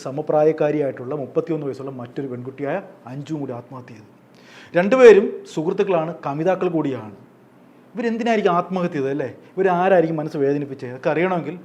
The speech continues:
ഒരുപാട് കഥ ഇതിന് പിറകിലുണ്ട്. നമുക്കെന്തായാലും സുബിൻ എന്ന് പറയുന്ന ആ ചെറുപ്പക്കാരൻ്റെ ജീവിതത്തിലേക്ക് ഒന്ന് കടന്നു ചെല്ലാം. ഇതേ ആൾക്കാരൊക്കെ കൂടി നിൽക്കുന്ന ഈ വീട്ടിലാണ് സുബിൻ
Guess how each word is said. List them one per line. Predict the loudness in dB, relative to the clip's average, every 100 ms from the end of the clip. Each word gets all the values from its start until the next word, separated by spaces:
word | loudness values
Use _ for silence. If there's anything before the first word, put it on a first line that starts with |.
| -16 -6
ഒരുപാട് | -2 -2 -2
കഥ | -2 -2
ഇതിന് | -4 -8 -8
പിറകിലുണ്ട്. | -6 -6 -8 -14 -20 -20 -18 -4
നമുക്കെന്തായാലും | 0 2 2 -2 -4 -2
സുബിൻ | -2 0 -2
എന്ന് | -2
പറയുന്ന | -2 -4 -4
ആ |
ചെറുപ്പക്കാരൻ്റെ | -6 -2 0 0 0
ജീവിതത്തിലേക്ക് | -4 -4 -6 -6
ഒന്ന് | -8
കടന്നു | -10 -8 -12
ചെല്ലാം. | -14 -20 -20 -20 -4
ഇതേ | -2
ആൾക്കാരൊക്കെ | 0 -2 -4 -4
കൂടി | -4 -6
നിൽക്കുന്ന | -6 -6 -6
ഈ | -6
വീട്ടിലാണ് | -8 -8 -8 -8 -12 -18 -10
സുബിൻ | -6 -6